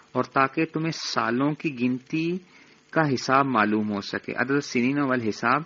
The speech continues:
تاکہ تمہیں سالوں کی گنتی، مہینوں کا حساب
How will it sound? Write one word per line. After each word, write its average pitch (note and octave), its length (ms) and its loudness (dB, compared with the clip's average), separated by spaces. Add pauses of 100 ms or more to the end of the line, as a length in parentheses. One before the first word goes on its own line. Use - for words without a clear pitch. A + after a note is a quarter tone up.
(380)
تاکہ C3+ 300 0 (120)
تمہیں D#3 320 0 (300)
سالوں C3+ 520 4
کی C#3 240 -4
گنتی، B2 380 0
مہینوں B2 460 2
کا C3+ 200 0
حساب A#2 340 2